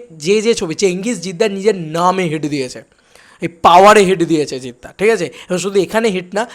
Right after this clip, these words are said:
প্যান ইন্ডিয়াতে দিয়েছে, তাও আবার কি বিস্ট, ভালিমাই, এই সমস্ত সব ছবির রেকর্ড ব্রেক করে দিয়ে এসছে। পারবে বুম্বাদা? পারবে? অসম্ভব, অসম্ভব।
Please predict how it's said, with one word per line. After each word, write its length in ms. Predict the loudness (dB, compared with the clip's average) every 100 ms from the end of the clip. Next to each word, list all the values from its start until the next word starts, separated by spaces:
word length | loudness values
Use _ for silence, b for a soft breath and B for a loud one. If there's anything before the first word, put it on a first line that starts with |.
| B
প্যান 320 | -4 0 0 -2
ইন্ডিয়াতে 400 | -8 -2 0 -2
দিয়েছে, 320 | -4 -6 -6 -8 B B
তাও 180 | 0
আবার 160 | 2 0
কি 140 | -4
বিস্ট, 640 | -12 -12 -6 -2 -2 -4 -10 -6
ভালিমাই, 420 | -4 -2 -2 -2 -4 B
এই 100 | -4
সমস্ত 320 | -4 -6 -8
সব 160 | -10 -12
ছবির 300 | -12 -8 -6
রেকর্ড 320 | -6 -2 -2 0
ব্রেক 220 | -6 -4
করে 160 | -4
দিয়ে 200 | -4 -6
এসছে। 240 | -8 -12 -18 B B
পারবে 280 | -8 -4 -4
বুম্বাদা? 440 | -4 -8 -6 -8 -10 _ _ b b b b b
পারবে? 400 | -10 -4 -4 -4 -6
অসম্ভব, 540 | -8 -8 -12 -12 -14 _ _ _ b b b b
অসম্ভব। 640 | -4 -4 -6 -6 -6 -6